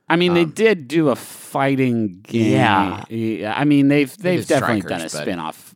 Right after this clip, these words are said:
Speaker 1: uh,
Speaker 2: um,
Speaker 1: one or two of them.
Speaker 2: we're gonna talk about that. What's Persona five Royal, then?
Speaker 3: Oh, do you want me to answer that? Persona five Royal is a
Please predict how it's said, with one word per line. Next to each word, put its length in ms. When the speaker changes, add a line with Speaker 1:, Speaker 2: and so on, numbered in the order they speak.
Speaker 1:
uh, 380
Speaker 2:
um, 80
Speaker 1:
one 180
or 20
two 220
of 100
them. 160
Speaker 2:
we're 120
gonna 140
talk 200
about 200
that. 360
What's 220
Persona 420
five 320
Royal, 300
then? 180
Speaker 3:
Oh, 160
do 140
you 80
want 100
me 120
to 60
answer 280
that? 200
Persona 360
five 280
Royal 320
is 220
a 960